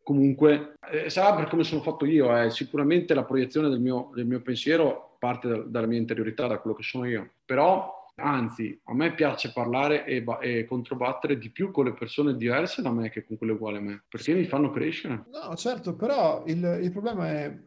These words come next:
Speaker 2: bisogna anche vedere coloro che, che dibattono da che scuola di pensiero provengono o quantomeno quale scuola di pensiero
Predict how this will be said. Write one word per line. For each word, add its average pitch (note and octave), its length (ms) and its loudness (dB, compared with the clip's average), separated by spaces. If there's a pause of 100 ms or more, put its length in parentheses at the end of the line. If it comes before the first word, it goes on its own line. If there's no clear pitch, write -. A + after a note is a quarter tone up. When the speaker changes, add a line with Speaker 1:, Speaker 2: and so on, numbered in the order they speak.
(120)
Speaker 2:
bisogna G3 360 -4
anche A3 260 -8
vedere G3+ 800 -2
coloro F#3 480 -2
che, D3+ 540 -4
che E3 100 -6
dibattono F#3+ 920 -4
da C#3 180 -8
che D#3 600 -2
scuola E3 480 0
di D#3 120 -2
pensiero E3 1160 0
provengono F#3 640 0
o - 200 -2
quantomeno E3 640 -2
quale D#3 220 -2
scuola E3+ 280 -2
di E3 100 2
pensiero E3+ 840 0